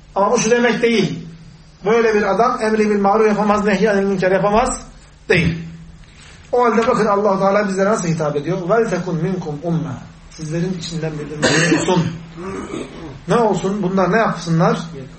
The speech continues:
"Yed'ûne ilel hayr." Hayra davet etsinler. "Ye'murûne bil ma'ruf." İyiliği emretsinler. "Ve yenhevne anil munkar."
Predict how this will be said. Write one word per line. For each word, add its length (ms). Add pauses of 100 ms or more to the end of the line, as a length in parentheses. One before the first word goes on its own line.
(100)
"Yed'ûne 560
ilel 140
hayr." 420 (140)
Hayra 300
davet 240
etsinler. 380 (400)
"Ye'murûne 580
bil 140
ma'ruf." 580 (600)
İyiliği 260
emretsinler. 760 (440)
"Ve 80
yenhevne 560
anil 360
munkar." 520